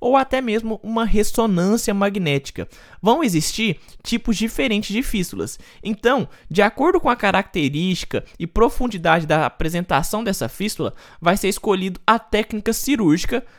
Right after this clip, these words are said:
pra gente tratar essa fístula anal. Então, pera, vamos voltar desde o começo.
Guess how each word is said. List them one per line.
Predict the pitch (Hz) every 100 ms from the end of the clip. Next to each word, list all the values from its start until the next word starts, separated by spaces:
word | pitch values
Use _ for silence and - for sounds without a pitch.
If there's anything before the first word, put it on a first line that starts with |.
| -
pra | - 202
gente | 214 202 -
tratar | 226 247 214 160 214 -
essa | - 180 202
fístula | 208 170 - 165
anal. | 208 254 98 - _ _ _ _
Então, | - 196
pera, | - 127 98 87 - _ _
vamos | - 139 170
voltar | 185 175
desde | 160 165
o | -
começo. | 214 185 95 -